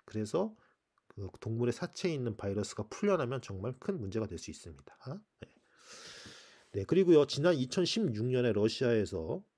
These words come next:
북시베리아 지역이 폭염으로 이제 영구 동토가 녹은 적이 있는데요. 그 안에 있던 사슴 사체에 있던 탄저균에 인간이 감염된 적이 있었다고 합니다.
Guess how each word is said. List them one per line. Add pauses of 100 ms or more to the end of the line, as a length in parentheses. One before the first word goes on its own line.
(100)
북시베리아 (240)
지역이
폭염으로
이제
영구
동토가
녹은
적이
있는데요. (400)
그
안에
있던
사슴
사체에
있던
탄저균에
인간이
감염된
적이
있었다고
합니다.